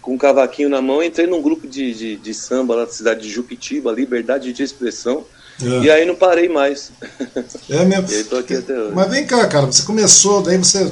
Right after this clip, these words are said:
Speaker 2: tocava de tudo quando, quando garoto, né, cara? Você cantava, tocava de tudo, tudo que, que você tinha uma, uma certa harmonização, né, Sandro? Você acabava cantarolando, tocando e tal, e seu pai incentivava isso aí, né, cara? Direto.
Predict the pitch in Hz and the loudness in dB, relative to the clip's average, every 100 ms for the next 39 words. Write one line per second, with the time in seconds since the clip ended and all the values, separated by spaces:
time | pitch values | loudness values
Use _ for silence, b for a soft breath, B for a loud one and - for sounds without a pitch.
0 | - 175 185 - 285 220 190 139 143 139 | -2 0 0 0 -2 0 2 2 2 2
1 | 120 107 98 127 135 139 131 117 113 107 | 2 -2 -4 -2 0 4 4 4 0 -2
2 | 120 110 90 90 98 - 127 180 143 151 | -4 -4 -6 -6 -2 0 2 2 4 4
3 | 156 143 135 139 - 143 147 131 - 156 | 4 4 0 -2 -2 0 0 -2 -2 0
4 | 156 - 175 180 143 123 107 92 107 92 | 0 0 -2 0 2 0 0 -6 -12 -16
5 | - _ 104 113 117 110 139 123 107 104 | -18 _ -8 -6 -2 0 0 -2 -4 -4
6 | 104 131 135 127 127 113 123 - 147 185 | -4 -4 -4 -4 -2 0 2 2 2 2
7 | 170 - 110 92 B B B B 117 147 | 2 2 0 -8 B B B B 2 2
8 | 143 175 139 135 151 143 170 170 170 160 | 2 2 4 4 2 2 2 2 2 0
9 | 151 127 107 B B B B - 302 269 | -2 -4 -6 B B B B -8 -4 2
10 | 240 175 165 170 147 143 143 - 170 160 | 4 8 8 6 2 0 -2 2 2 2
11 | 139 226 - 202 185 196 185 190 208 226 | 0 0 2 0 0 0 0 -2 -2 0
12 | 214 202 - 214 160 147 139 107 110 151 | 0 2 2 2 0 0 -2 -2 0 2
13 | 147 147 - | 4 2 0